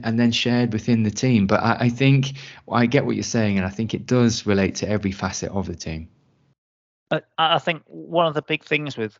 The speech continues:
Speaker 2: with quality improvement is for a lot of people and a lot of leaders, it's a new concept in the fact that it's a trust thing to just to let the people doing the do, do the do, to empower them to do the do,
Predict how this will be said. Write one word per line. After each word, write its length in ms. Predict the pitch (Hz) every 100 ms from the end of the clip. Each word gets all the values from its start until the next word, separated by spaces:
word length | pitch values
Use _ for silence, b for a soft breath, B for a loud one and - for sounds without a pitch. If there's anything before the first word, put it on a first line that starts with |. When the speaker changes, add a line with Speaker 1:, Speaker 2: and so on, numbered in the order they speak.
| _ -
Speaker 2:
with 240 | 117 -
quality 340 | - 123 110
improvement 580 | 110 110 120 113 107 -
is 300 | 113 107 - B B B B B B _ _ _ _ -
for 80 | 139
a 40 |
lot 200 | 147 160
of 100 | 156
people 440 | - 143 120 110 107
and 120 | 110
a 60 | 120
lot 240 | 123 113
of 60 | 117
leaders, 540 | 123 120 107 95 - _ _ _ _ _ -
it's 160 | 120 -
a 60 |
new 200 | 143 156
concept 600 | 156 - 151 147 147 - 120
in 120 | 123
the 80 | 117
fact 400 | - - - -
that 260 | 113 - b b b
it's 180 | 131 -
a 80 | 135
trust 520 | - - 160 - -
thing 280 | 147 131 117 _ _ _ - -
to 120 | 135
just 260 | 127 - -
to 120 | 131
let 520 | 131 135 - - - _ _ _ -
the 100 | 127
people 420 | - 131 127 127
doing 360 | 117 127 123 117
the 80 | 117
do, 320 | 131 120 104
do 280 | - 117 110
the 120 | 110
do, 260 | 113 113 113 B B
to 140 | - 139
empower 480 | 131 - 147 151 147
them 200 | 131 110
to 140 | 107
do 220 | 117 113
the 100 | 107
do, 340 | 107 120 113